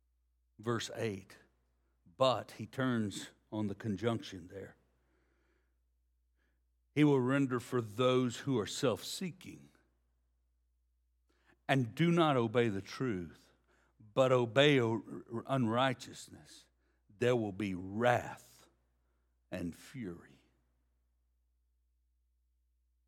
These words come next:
For those who are self-seeking, the second kind of person is self-seeking.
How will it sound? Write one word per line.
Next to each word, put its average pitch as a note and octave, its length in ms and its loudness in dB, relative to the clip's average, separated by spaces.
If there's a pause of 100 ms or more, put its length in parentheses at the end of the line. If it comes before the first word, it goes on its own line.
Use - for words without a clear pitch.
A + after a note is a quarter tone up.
(2250)
For B2 120 2
those B2 560 2
who A#2 240 -2
are G2 200 -4 (840)
self-seeking, F#2 1000 -6
the F#2+ 80 -12
second A2 360 -4
kind A2 240 -2
of - 120 -12
person G2 440 -8 (1300)
is G2+ 180 -2
self-seeking. G2+ 1040 -4